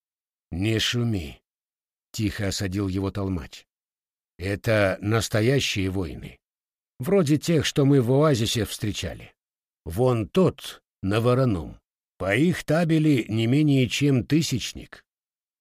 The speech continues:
На наш лад командир полка будет». «Что-то я сомневаюсь, что в этом селе полк на постое находится», буркнул Матвей, бросая взгляд в сторону поселения. «Хм, его тут и нет»,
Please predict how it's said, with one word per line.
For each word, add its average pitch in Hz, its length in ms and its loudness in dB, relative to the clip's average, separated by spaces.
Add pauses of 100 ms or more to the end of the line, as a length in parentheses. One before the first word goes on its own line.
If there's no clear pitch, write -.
(240)
На 98 160 -2
наш 123 340 2
лад 127 280 2
командир 123 480 2
полка 110 380 0
будет». 71 460 -14 (640)
«Что-то - 560 -2
я 160 180 2
сомневаюсь, 160 960 0 (300)
что - 220 0
в 123 60 4
этом 127 220 2
селе 139 360 2
полк 139 460 0
на 113 120 0
постое 113 420 0
находится», 98 680 -6 (420)
буркнул 101 520 -4
Матвей, 104 500 -2 (300)
бросая 104 500 -2
взгляд 101 380 -2
в - 80 -10
сторону 101 400 -2
поселения. 80 680 -8 (400)
«Хм, 127 180 0 (160)
его 233 440 2
тут - 320 0
и 185 100 6
нет», 180 420 0